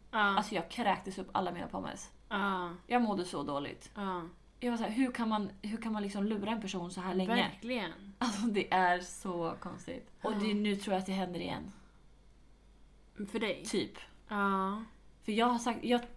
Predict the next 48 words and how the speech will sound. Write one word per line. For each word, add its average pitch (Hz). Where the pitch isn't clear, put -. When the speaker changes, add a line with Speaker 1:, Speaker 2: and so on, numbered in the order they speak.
Speaker 2:
har 220
träffat 233
en 196
person, 175
Speaker 1:
Mm. 190
Speaker 2:
ja, 208
men 196
lite 202
mer 180
typ 185
så -
här 170
november, 180
december 165
förra 160
året. 127
Speaker 1:
Mm. 196
Speaker 2:
Det 208
här 208
året 185
har 196
jag 180
bara 175
träffat 180
den 180
här 180
människan 170
en 170
gång. 202
Speaker 1:
Mm. 202
Speaker 2:
Och -
alltså, 185
vi 180
har 165
det 190
bästa 170
sexet 165
någonsin. 190
Speaker 1:
<laughs> -
Speaker 2:
Det 147
ska -
jag -
inte 175
sticka 165
under 170
stol 151
med. 139
Speaker 1:
Nej. 196